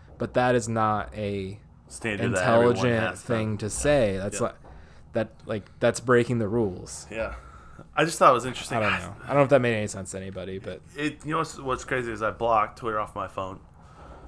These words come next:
Speaker 2: So I'm seeing these posts on Instagram,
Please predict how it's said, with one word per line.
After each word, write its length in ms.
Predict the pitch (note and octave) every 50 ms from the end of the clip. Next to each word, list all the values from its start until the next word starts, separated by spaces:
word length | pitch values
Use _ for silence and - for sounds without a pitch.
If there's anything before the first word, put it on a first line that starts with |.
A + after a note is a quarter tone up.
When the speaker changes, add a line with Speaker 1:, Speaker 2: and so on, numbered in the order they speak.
| - - - - - - - - - - - - - - - - - - - - - - -
Speaker 2:
So 140 | - - F#3
I'm 80 | F3 E3
seeing 160 | G#3 G3 F3+
these 140 | D#3 C#3 -
posts 260 | - D#3 C#3+ - C3
on 180 | A#2 A#2 A#2
Instagram, 300 | A2+ - - A2+ G#2+ G2